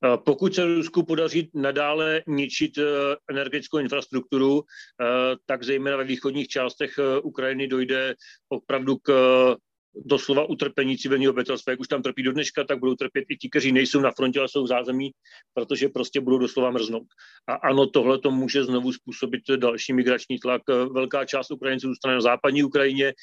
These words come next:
ale část, eh, může jít, eh, i do Evropy. V tento okamžik v České republice je proporcionálně poměrně vysoký počet Ukrajinců. Eh, můžeme se srovnat například s Polskem. Eh, my jsme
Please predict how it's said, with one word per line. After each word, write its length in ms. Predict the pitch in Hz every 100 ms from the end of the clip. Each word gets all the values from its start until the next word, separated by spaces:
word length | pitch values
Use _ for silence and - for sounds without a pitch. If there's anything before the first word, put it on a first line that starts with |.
| - - -
ale 320 | 123 131 135
část, 520 | - 131 127 127 -
eh, 160 | 139 135
může 540 | 143 131 139 131 139 131
jít, 300 | 127 117 143
eh, 540 | 131 131 127 131 139 135
i 80 | 143
do 120 | 127
Evropy. 380 | 123 127 127 131
V 280 | - - -
tento 240 | 135 143
okamžik 420 | 131 135 131 135
v 460 | 139 127 - 131 127
České 320 | 127 - 135
republice 580 | 127 - 131 - 131 - - - 131
je 100 | -
proporcionálně 840 | 123 127 135 - 135 127 131 131 - _ _
poměrně 380 | 139 139 139 135
vysoký 380 | 123 120 135 151
počet 280 | 147 127 139
Ukrajinců. 800 | 131 139 139 151 147 160 165 151
Eh, 200 | 135 127 131 _
můžeme 400 | 139 135 127 135
se 100 | 123
srovnat 220 | 123 131
například 340 | 127 110 131 131
s 60 |
Polskem. 480 | - 131 - 147 147
Eh, 640 | 156 - - - 117 120 123 -
my 160 | 131
jsme 180 | 120 139